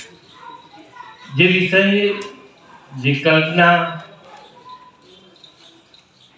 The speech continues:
જયવલભાઈ હમણાં વાત કરી કે આ શરૂઆત કરી એમ.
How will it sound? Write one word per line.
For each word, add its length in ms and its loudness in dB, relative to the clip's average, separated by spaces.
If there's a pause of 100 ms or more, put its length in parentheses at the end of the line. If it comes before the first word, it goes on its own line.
(440)
જયવલભાઈ 580 0
હમણાં 240 -4
વાત 280 -2
કરી 340 0 (1800)
કે 80 -2
આ 220 0
શરૂઆત 500 0
કરી 220 -2
એમ. 320 -8